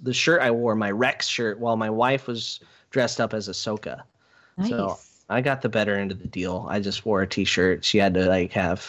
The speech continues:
Speaker 1: things on her head and orange and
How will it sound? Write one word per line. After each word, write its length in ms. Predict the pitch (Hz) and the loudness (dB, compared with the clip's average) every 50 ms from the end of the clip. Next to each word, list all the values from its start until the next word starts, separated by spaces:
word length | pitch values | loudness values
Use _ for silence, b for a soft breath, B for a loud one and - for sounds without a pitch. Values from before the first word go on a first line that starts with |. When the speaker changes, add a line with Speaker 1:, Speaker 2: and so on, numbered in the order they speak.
| - - | -10 -2
Speaker 1:
things 280 | - 110 104 104 98 - | 2 4 4 4 4 4
on 100 | 98 98 | 2 2
her 100 | 92 95 | 2 2
head 360 | 90 92 92 92 90 90 90 | 0 0 0 0 0 0 -2
and 200 | 90 90 98 - - _ _ - | -2 -4 -4 -6 -10 _ _ -2
orange 680 | 107 104 95 95 92 92 98 - - - - - - | 0 0 2 2 2 0 0 0 -2 -2 -4 -6 -10
and 260 | - 110 98 107 139 | -10 -10 -8 -8 -10